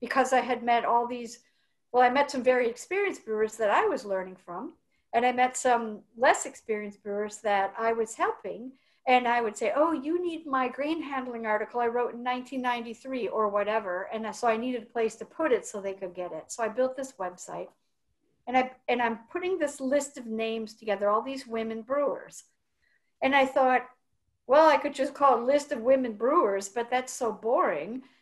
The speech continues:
And, and here I have my new name, the Road Brewer." I said, "It needs a name." And so I thought, "Well, there's the, the Red Hat Society. Those are the little old ladies that wear the red and purple hats that like to party."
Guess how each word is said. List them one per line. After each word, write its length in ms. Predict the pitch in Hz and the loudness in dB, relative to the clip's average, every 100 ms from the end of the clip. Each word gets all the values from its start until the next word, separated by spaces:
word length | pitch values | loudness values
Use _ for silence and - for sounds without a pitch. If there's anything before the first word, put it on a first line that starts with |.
| _ | _
And, 240 | 240 247 220 | 0 0 -2
and 200 | 247 240 | -4 -4
here 240 | 208 370 381 | 0 2 4
I 100 | 247 | 4
have 360 | 214 269 277 | 4 4 4
my 240 | 226 233 359 | 2 2 2
new 220 | 240 202 | 0 -4
name, 440 | 190 185 190 262 | -8 -8 -6 -6
the 120 | 214 | -4
Road 380 | 196 208 277 220 | 4 8 8 6
Brewer." 580 | 180 175 165 175 262 311 _ _ _ - | -4 -4 -2 0 -2 -4 _ _ _ -16
I 40 | |
said, 220 | 208 277 | -8 -4
"It 80 | 254 | -2
needs 260 | 247 285 262 | -2 -4 -4
a 60 | |
name." 520 | 208 196 220 214 165 160 _ _ _ - | -6 -4 -4 -4 -8 -14 _ _ _ -4
And 140 | 240 | -4
so 200 | 226 254 | 0 2
I 100 | 226 | 4
thought, 300 | 220 233 208 | 2 0 0
"Well, 520 | 226 320 262 247 302 _ _ _ _ - | 4 6 6 4 -2 _ _ _ _ 4
there's 320 | 240 262 262 | 10 10 8
the, 180 | 269 - | 4 4
the 160 | 220 240 | 4 2
Red 240 | 220 262 | 6 4
Hat 320 | 254 311 403 415 | 6 4 4 2
Society. 680 | 247 - 220 185 175 180 196 - | -6 -2 0 0 -2 -12 -8 6
Those 200 | 262 262 | 6 6
are 60 | |
the 120 | 262 262 | 4 6
little 240 | 269 269 | 8 8
old 160 | 254 262 | 6 6
ladies 400 | 254 262 277 269 | 4 2 -4 2
that 180 | 254 | 2
wear 180 | 226 240 | 4 2
the 120 | 247 | 2
red 180 | 233 240 | 4 2
and 120 | 240 | 0
purple 340 | - 254 254 254 | 0 0 2 0
hats 340 | 240 233 240 | 4 4 4
that 160 | 262 208 | 0 2
like 220 | 226 220 | 0 -2
to 80 | 214 | -6
party." 440 | 220 214 220 294 | -2 0 0 -4